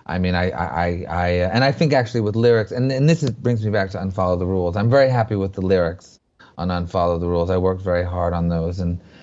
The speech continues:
and, uh, and I act, and I do actually feel that the lyric writing in general is, is somewhat under threat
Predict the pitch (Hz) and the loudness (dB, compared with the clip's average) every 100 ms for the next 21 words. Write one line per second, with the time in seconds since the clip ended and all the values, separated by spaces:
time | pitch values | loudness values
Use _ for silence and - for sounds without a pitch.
0 | - - - 90 87 87 90 95 104 110 | -20 -20 -6 -2 0 0 2 2 2 2
1 | 113 - - 98 98 95 123 110 92 92 | 0 -4 -6 0 0 2 2 2 0 -4
2 | - 95 85 85 82 104 104 107 101 98 | 0 0 0 -4 -4 -2 2 4 4 2
3 | 95 90 87 87 98 92 87 87 87 85 | 0 0 -4 -4 -4 -2 -2 -2 -4 -6
4 | - - - - 92 90 - - 110 113 | -16 -20 -14 -4 -4 -4 -12 -2 2 2
5 | 101 90 87 80 - 90 76 69 | 2 2 0 -2 -4 -4 -4 -6